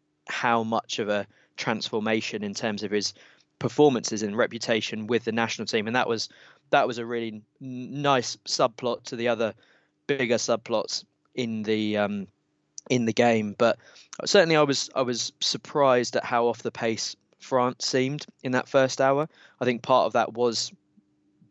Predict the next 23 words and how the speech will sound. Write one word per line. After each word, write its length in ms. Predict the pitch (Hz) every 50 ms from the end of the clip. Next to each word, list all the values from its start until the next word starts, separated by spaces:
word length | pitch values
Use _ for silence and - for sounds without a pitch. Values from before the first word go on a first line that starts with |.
| _ _ -
definitely 500 | 151 143 120 - 117 107 113 110 110 - _ _ _ _ _
the 100 | - 127
way 180 | 110 117 110 107
Scaloni 460 | - - - 117 113 113 110 110 104
had 100 | 107 104
set 300 | - - 117 104 - -
up, 200 | 131 113 - - -
but 100 | - -
there 140 | 113 113 107
was 160 | 110 - - - - - - _ _ _ _ _ _ _ _
also 340 | - 123 123 117 - 120 110
that 160 | 104 110 - - _ _ _ _ _ _ _ _ _ _ _ _ _ _ _ -
feeling 420 | - - 143 127 117 113 110 113
of, 120 | 110 95 -
"Mm, 280 | - 123 120 110 110
I 60 | 107
wonder 260 | 110 113 127 123 113 113
if 140 | 107 -
this 280 | - 123 107 - - - _ -
flu 320 | - - - 131 123 117
bug 300 | 110 123 113 110 107 -
that 140 | - 113 - 117
had 100 | 104